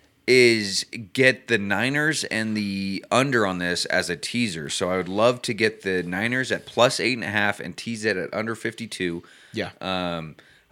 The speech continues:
Speaker 1: I would grab the Eagles, but that six-point teaser would be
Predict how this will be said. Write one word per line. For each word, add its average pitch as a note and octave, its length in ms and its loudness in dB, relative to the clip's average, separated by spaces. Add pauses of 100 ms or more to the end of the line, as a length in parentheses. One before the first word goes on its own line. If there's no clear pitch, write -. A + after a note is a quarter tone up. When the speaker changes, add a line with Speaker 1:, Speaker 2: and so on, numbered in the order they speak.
Speaker 1:
I A#2+ 80 8
would C3+ 680 4
grab A#2 380 6
the G2+ 260 4
Eagles, C#3 720 2
but A2+ 140 -2
that G#2+ 160 2
six-point A#2+ 400 -2
teaser A#2 540 -2 (280)
would A2+ 260 -2
be A#2+ 420 2